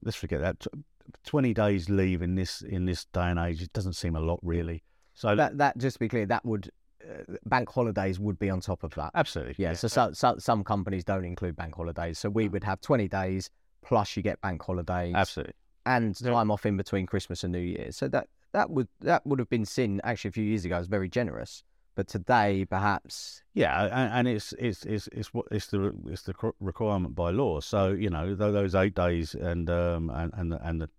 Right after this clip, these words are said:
Speaker 1: and the twenty. So, you know, we're not giving away too much there.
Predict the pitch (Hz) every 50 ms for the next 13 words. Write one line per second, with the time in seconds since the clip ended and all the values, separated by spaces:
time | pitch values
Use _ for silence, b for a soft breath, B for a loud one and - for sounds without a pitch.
0 | _ _ - 87 80 78 76 - - 107 104 101 - - 62 71 90 - _ _
1 | _ _ _ _ _ _ - - 110 98 98 101 - - 117 90 80 90 101 123
2 | 127 90 98 104 90 95 92 90 92 85 - - 101 90 82 69 - - 78 82